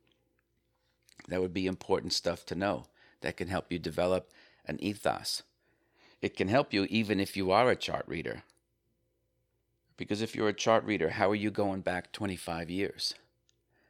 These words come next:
to look what happened in the daily data twenty-five years ago?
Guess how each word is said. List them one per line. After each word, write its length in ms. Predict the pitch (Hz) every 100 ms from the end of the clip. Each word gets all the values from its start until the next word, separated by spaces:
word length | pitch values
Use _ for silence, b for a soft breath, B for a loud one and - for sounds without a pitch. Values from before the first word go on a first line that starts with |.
| _ _ _ -
to 80 | 92
look 300 | 90 98 -
what 140 | 90
happened 580 | 92 92 92 80 82 -
in 160 | - 87
the 80 | 80
daily 400 | 69 98 113 113
data 400 | 78 67 58 - _ _ _ _ _
twenty-five 520 | - 87 80 82 78 71
years 240 | 71 65
ago? 360 | 71 64 50